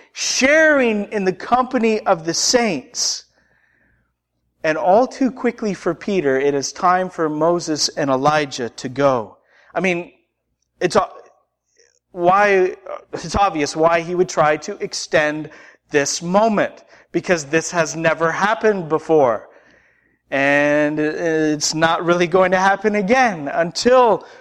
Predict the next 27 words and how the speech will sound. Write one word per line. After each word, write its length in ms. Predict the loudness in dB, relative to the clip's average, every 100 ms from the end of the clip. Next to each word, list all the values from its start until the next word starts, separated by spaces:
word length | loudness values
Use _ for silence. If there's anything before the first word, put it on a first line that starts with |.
| -14
glory. 560 | -2 2 4 2 -2 -10 _ _ _
It's 200 | -4 0
like 220 | 2 2 2
a 100 | 0
window 680 | 2 2 4 4 4 4
to 200 | 2 0
heaven 440 | 2 0 2 -2 -2
has 280 | -2 0 2
opened. 500 | 0 -2 -10 -12 -20 _ _ _ _ _ _ _ _ _ _ _ -8
And 380 | -2 -2 -2
Peter 260 | -2 2 2
wants 280 | 4 2 0
to 180 | -2 -2
keep 380 | 0 -2 2
it 100 | 2
open 480 | 2 0 -2 -8 -8 _ -20 _ -20 -6
as 180 | -6 -2
long 360 | 2 2 2
as 80 | -4
he 100 | -8
can. 480 | -6 -4 -2 -2 -8 _ _ _ _ _ _ _ -8
So 220 | 2 2
it 120 | 2
says 640 | -2 0 2 0 -2 -8 -12 _ _ _ _ _
in 140 | -6 0
verse 240 | 0 0
thirty-three, 720 | 0 2 0 0 0 0 -2